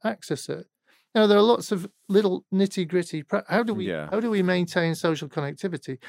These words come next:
Speaker 1: How do we, m-, how do we bring
Speaker 2: Uh,
Speaker 1: new
Speaker 2: yeah.
Speaker 1: people into our team? You know, all of those sorts of things need to be worked out.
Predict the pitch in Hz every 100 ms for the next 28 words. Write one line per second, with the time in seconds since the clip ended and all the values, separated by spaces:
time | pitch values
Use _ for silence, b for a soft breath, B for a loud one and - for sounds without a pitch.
0 | B - 220 233 214 190 175 - _ 196
1 | 170 180 175 - 220 254 208 170 156 -
2 | 180 151 180 180 170 180 175 196 196 156
3 | 147 131 139 123 - 131 123 - 196 170
4 | 147 B B B - 208 226 214 202 -
5 | 185 151 160 165 147 156 147 143 139 143
6 | 135 - 170 131 127